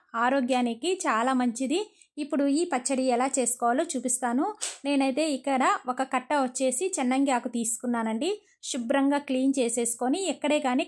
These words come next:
కాడలు లేకుండా ఇలా క్లీన్ చేసుకొని పెట్టుకున్నాను. అలాగే కొద్దిగా చింతపండు, కొంచెం చిటికెడు పసుపు, అలాగే రుచికి సరిపడినంత సాల్ట్, ఒక అర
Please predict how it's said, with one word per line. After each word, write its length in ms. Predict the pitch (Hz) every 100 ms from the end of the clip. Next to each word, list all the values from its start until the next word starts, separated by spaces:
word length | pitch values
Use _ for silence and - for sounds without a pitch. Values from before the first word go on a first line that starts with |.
| 285
కాడలు 280 | 240 254 254
లేకుండా 380 | 233 233 240 294 381 - 254
ఇలా 120 | 262 262
క్లీన్ 220 | 269 269 277
చేసుకొని 340 | 240 - 277 320
పెట్టుకున్నాను. 560 | 226 - 233 220 247 427 - _ _ _ -
అలాగే 280 | 277 277 359 339
కొద్దిగా 380 | 240 226 262 311 294
చింతపండు, 540 | 247 262 247 240 320 453 - _ _ _ -
కొంచెం 300 | 294 311 302 277
చిటికెడు 400 | 269 269 262 311 403 254
పసుపు, 420 | 220 240 226 349 440 - _ -
అలాగే 320 | 277 277 294 262
రుచికి 300 | 254 - 302 240
సరిపడినంత 640 | 233 240 240 233 233 240 339 -
సాల్ట్, 400 | 226 226 226 381 440 _ _ 277
ఒక 80 | 285 277 -
అర 100 | 262